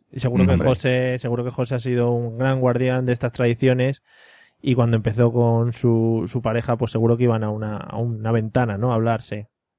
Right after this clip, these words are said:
Speaker 2: Sí, sí, sí, sí, sí, sí. Yo
Speaker 1: Ahí.
Speaker 2: tiraba piedra,
Speaker 1: <laughs>
Speaker 2: así chinito,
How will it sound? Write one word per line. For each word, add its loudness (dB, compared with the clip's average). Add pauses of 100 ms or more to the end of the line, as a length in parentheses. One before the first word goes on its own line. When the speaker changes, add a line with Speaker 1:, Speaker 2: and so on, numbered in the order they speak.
(140)
Speaker 2:
Sí, 6
sí, 4
sí, 0
sí, 0
sí, -2
sí. -2 (100)
Yo -2
Speaker 1:
Ahí. -4
Speaker 2:
tiraba 2
piedra, 2
Speaker 1:
<laughs> -10
Speaker 2:
así -2
chinito, 2